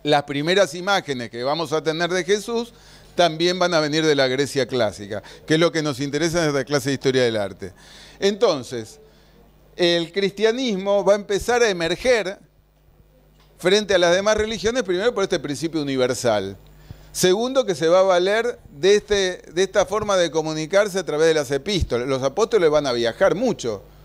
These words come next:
Entonces, el, el sucesor de Jesús, ¿quién era? El, el sucesor que nombra Jesús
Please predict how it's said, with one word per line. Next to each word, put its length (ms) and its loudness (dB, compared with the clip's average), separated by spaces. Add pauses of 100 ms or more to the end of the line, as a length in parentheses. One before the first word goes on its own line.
(460)
Entonces, 720 0 (380)
el, 300 0
el 280 0
sucesor 540 0
de 360 2
Jesús, 420 -6
¿quién 180 -2
era? 300 -2
El, 180 -8
el 80 -10
sucesor 720 0
que 260 -2
nombra 320 0
Jesús 520 -2